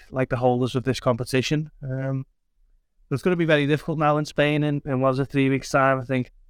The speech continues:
Liverpool are probably best just focusing on, on the Premier League. I think now top four i-, is a realistic option for Liverpool, and we're gonna come on to the Palace game, I'm sure, but, um, it's just a really chastening night,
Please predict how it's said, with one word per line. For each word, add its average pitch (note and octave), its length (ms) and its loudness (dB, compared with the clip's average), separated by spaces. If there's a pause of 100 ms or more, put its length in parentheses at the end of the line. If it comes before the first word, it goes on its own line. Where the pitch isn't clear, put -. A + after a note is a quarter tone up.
(1400)
Liverpool C#3 360 0
are C3+ 40 -4
probably C#3 220 0
best C#3 240 0
just C#3 140 -4
focusing C#3+ 360 -4
on, C#3 280 -6 (1080)
on C#3 80 0
the C3+ 60 2
Premier D3 300 0
League. F#3+ 180 0
I D#3 140 4
think E3+ 240 -4
now C#3 300 -2 (120)
top D3+ 160 0
four C#3+ 400 -2
i-, D3+ 60 2
is C3 220 -2
a B2+ 60 2
realistic B2 480 -2
option D#3 320 0
for E3 120 -6
Liverpool, D#3+ 400 0
and B2+ 120 -2
we're B2 100 0
gonna C3+ 120 0
come B2+ 160 -2
on B2 120 4
to B2+ 100 -4
the B2+ 80 0
Palace B2+ 280 0
game, C3 200 0
I'm B2 80 -2
sure, B2+ 560 0 (480)
but, B2 100 -2
um, A#2 340 2 (140)
it's - 180 -16
just C3 200 -2
a B2 80 -2
really A#2+ 480 0 (840)
chastening C3+ 720 0
night, C3+ 460 0